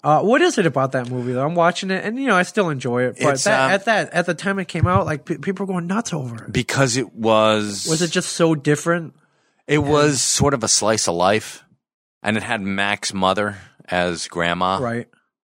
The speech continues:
Speaker 2: And, uh, Tina Major-, Majorino.
Speaker 1: Majorino, yeah.
Speaker 2: She was,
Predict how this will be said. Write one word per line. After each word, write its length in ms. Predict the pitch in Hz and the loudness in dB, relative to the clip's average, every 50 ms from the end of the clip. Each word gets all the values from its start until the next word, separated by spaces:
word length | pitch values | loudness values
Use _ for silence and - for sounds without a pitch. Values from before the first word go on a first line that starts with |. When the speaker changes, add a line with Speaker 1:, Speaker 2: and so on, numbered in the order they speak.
| _ _ _ _ _ _ _ _ _ _ | _ _ _ _ _ _ _ _ _ _
Speaker 2:
And, 680 | 90 92 92 90 90 87 90 90 90 90 90 90 85 - 90 | -2 -2 0 0 0 0 0 -2 -2 -4 -6 -8 -6 -2 0
uh, 400 | 87 87 87 85 85 85 85 82 - _ _ _ _ _ _ | 2 4 4 4 2 2 0 -2 -6 _ _ _ _ _ _
Tina 280 | - - 113 107 101 98 | -8 -4 -2 0 0 0
Major-, 580 | 95 92 92 90 87 80 - 95 95 92 92 - | 0 -2 -2 -4 -4 -6 -4 -2 -2 -2 -2 -4
Majorino. 580 | - 87 92 98 101 85 73 73 73 98 104 | -6 -4 -2 -2 0 0 -2 -2 0 0 0
Speaker 1:
Majorino, 340 | 107 110 113 - 151 147 120 | 0 0 -2 -2 -4 -6 -6
yeah. 200 | 117 120 131 139 - _ _ _ _ _ _ _ | -6 -6 -6 -8 -10 _ _ _ _ _ _ _
Speaker 2:
She 300 | - - - - 107 107 | -10 -6 -4 0 0 2
was, 480 | 101 101 98 98 95 92 - - - | 2 4 4 2 2 0 -2 -4 -4